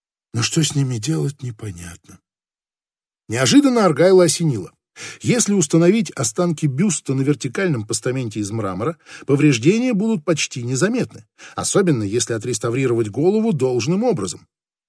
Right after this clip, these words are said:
Трогательная эпитафия и «Вы не раздумали принести извинения Гектору?» — спросил он Барунну. Тот пожал плечами. «Да,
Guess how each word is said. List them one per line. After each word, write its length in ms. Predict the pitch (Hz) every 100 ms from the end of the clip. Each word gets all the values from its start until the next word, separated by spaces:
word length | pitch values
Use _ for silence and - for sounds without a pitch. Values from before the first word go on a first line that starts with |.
| _ _ _
Трогательная 760 | - 117 180 202 170 233 202 175
эпитафия 680 | 127 113 104 117 131 233 226
и 400 | 117 143 254 - - _ _ _ _ _ _ _ _ _ _
«Вы 340 | 135 170 160
не 180 | 156 156
раздумали 600 | 165 139 160 311 254 156
принести 680 | 113 _ 160 165 160 - 170
извинения 480 | 120 160 160 135 147
Гектору?» — 440 | 156 151 110 - _ _
спросил 420 | - 139 120 131
он 120 | 117
Барунну. 400 | 113 127 101 80 _ _ _ _ _ _ _ _ _ _ _
Тот 180 | 117 110
пожал 280 | 120 123 110
плечами. 560 | 117 - 120 110 104 _ _ _ _ _ _ _ _ _ _
«Да, 520 | 127 175 202 220 147